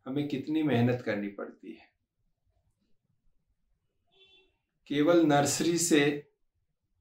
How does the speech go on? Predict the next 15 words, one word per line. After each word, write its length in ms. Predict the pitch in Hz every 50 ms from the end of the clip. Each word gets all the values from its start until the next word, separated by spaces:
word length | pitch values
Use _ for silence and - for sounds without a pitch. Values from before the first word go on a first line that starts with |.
| _ _ _ _ _ _ _ _ _ _ _ _ _ _ _ _ _ _ _ -
पौधे 400 | 151 143 135 131 120 147 156 160
लाकर 640 | 160 151 143 143 143 - 156 147 143 139 - - - _ _ _ _ _ -
रोप 520 | 127 120 120 131 143 147 165 - - 185
देने 320 | 147 151 151 151 151 156 151
से 220 | 151 - 156 151
ही 140 | 147 160 170
बगीचा 460 | 156 143 139 131 139 143 - - 151
तैयार 500 | 147 147 - 131 131 135 143 143 147 139
नहीं 280 | 139 135 131 143 175 185
हो 180 | 175 139 123
जाता 440 | 107 104 101 95 - - - - -
है, 180 | - - _ _ _ _ _ _ _ _ _ _ _ _ _ _ _ _ _ _ _ _ _
परंतु 500 | 160 160 165 175 180 180 180 185 185 165
रोज 380 | 151 151 160 165 180 196 196 190
उन्हें 600 | 175 160 151 147 143 143 147 143 139 - - -